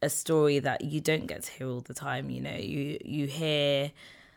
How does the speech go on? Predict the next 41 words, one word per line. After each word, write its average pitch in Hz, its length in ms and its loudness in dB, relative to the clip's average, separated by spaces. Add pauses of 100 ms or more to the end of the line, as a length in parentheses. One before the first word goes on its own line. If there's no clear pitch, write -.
(180)
you 165 140 2
hear 170 160 6
other 165 220 6
stories, 135 540 2
and 135 120 4
I 131 80 4
think 151 220 -2
just 151 200 -2
seeing 156 300 4
God 147 180 2
at 151 140 -2
work 147 400 2
and 151 320 2
you 190 260 6
at - 140 8
work, 147 400 2
you 143 60 -2
know, 139 180 0
through 156 240 -2
prayer 156 500 4
and 143 160 -2
through 147 140 0
doing 139 680 -2 (600)
is, 151 460 6 (120)
um, 135 680 4 (180)
yeah, 156 480 6
like, 139 320 -2 (600)
like, 156 320 2
like 175 220 4
we 165 60 -2
s-, - 100 -4 (160)
like 247 200 8
a 285 60 10
blueprint, 180 500 6
but 170 120 2
not 156 140 4
a 151 40 4
blueprint, 143 400 0
because 143 180 -4
it's - 160 -6
not, 156 240 2